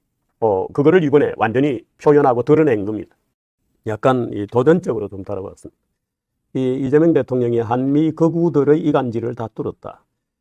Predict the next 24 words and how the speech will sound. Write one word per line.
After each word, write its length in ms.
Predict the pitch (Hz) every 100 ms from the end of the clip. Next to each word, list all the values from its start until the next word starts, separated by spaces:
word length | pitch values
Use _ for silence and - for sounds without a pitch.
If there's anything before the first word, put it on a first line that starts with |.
| _ _
이 240 | 143 127
한미 320 | 127 117 156 175
극우 240 | 208 196
이간질은 600 | 196 160 123 113 127 107
그 120 | 104 -
우리나라 560 | 117 127 156 143 107 104
극우 460 | - 147 151 107 92
보수 360 | 120 110 - 131
유튜브만 800 | 131 - 143 123 113 110 120 147
얘기하는 320 | 113 110 110
것은 220 | 110 190
아닙니다. 320 | - 104 127 120
미국에도 600 | 151 185 127 120 135 131 _ _ _ _
소위 200 | - 117
한국의 420 | 113 156 127 123
극우를 320 | 127 143 131
지지하는, 600 | 117 127 127 101 90 76
어, 120 | - 92 -
소위 160 | 139 127
트럼프에 880 | - 151 156 135 123 117 123 123 123
대한 200 | 113 113
강성 380 | 110 107 147
지지자 420 | 135 135 131 120 110
그룹이 440 | 117 107 80 90